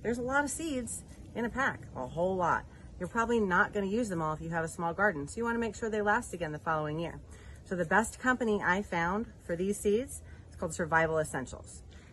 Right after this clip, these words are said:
And when you go on their webpage, it says, "Your best defense against the coming apocalypse." So go to survival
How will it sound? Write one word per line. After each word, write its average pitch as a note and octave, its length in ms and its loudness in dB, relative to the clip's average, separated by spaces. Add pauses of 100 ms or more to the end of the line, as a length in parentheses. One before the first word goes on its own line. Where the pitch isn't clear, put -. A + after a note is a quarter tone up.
(180)
And C#3+ 360 0 (840)
when B2+ 200 -8
you C3 60 -8
go D#3 100 4
on F3 140 4
their F3 120 2
webpage, G#3+ 420 2
it A3 140 -4
says, A#3+ 380 0 (1200)
"Your G#3+ 320 6
best A3+ 300 2
defense C4+ 400 2
against A3 320 2
the A3+ 60 -4
coming B3 280 2
apocalypse." C4 640 2 (500)
So E3+ 520 4 (1160)
go G#3 120 10
to A3 60 10
survival A3+ 560 4